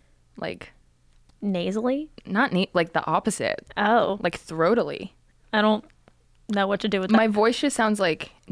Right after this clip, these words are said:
Speaker 1: deep. I sound, like, raspy.
Speaker 2: We both have,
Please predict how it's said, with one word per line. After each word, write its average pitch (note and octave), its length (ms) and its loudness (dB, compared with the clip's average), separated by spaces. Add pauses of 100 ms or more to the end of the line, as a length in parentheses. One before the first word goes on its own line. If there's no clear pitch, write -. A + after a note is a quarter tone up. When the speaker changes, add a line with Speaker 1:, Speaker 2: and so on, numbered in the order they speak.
(100)
Speaker 1:
deep. - 380 -10 (580)
I - 60 -18
sound, G#3 180 0
like, F#3+ 160 -4
raspy. - 600 -6 (640)
Speaker 2:
We A#3+ 120 6
both A3 280 4
have, F#3+ 160 -4